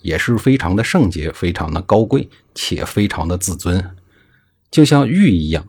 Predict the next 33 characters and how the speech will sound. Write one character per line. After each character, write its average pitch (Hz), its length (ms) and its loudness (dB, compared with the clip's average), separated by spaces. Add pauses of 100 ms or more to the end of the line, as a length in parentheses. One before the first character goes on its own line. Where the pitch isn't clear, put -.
落 180 240 6
到 101 80 4
地 90 220 0
上 - 160 -4
就 82 160 -4
容 78 200 -6
易 85 80 -2
碎。 - 380 -4 (1080)
阖 160 280 6
闾 175 280 6
虽 - 160 0
然 107 160 4
很 78 240 -2
疼 87 200 -2
爱 123 160 6
这 101 100 -2
个 90 100 0
女 85 180 2
儿， - 220 -6 (380)
但 135 200 6
是 127 160 -2
他 - 100 -4
却 101 160 -2
不 98 140 -2
了 95 180 2
解 85 240 -2
女 95 240 2
儿 76 220 -2
的 107 100 -2
心 135 220 4
理 - 100 4
状 - 240 -4
态， - 240 -10